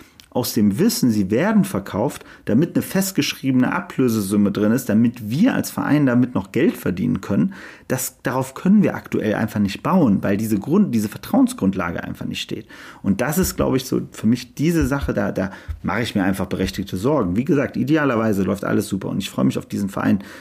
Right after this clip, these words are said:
Jedes Spiel, wie, wie, wie immer, so. Aber ich sag einfach nur, die Risikobelastung, die wir aktuell mittragen,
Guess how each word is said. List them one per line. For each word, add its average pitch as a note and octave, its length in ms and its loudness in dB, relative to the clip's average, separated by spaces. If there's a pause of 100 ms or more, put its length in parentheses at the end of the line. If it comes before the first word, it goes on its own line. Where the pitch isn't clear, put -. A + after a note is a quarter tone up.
(160)
Jedes C3+ 320 0
Spiel, A#2+ 420 2 (160)
wie, - 680 -2
wie, B2+ 240 2
wie D3 160 2
immer, D3 320 2
so. - 260 -6
Aber F#2 220 -2
ich - 80 -6
sag A2+ 160 -4
einfach A2+ 200 -2
nur, G2+ 180 2
die - 160 -10
Risikobelastung, C#3+ 1040 0
die G#2 100 0
wir - 80 -2
aktuell - 400 -2
mittragen, B2 600 0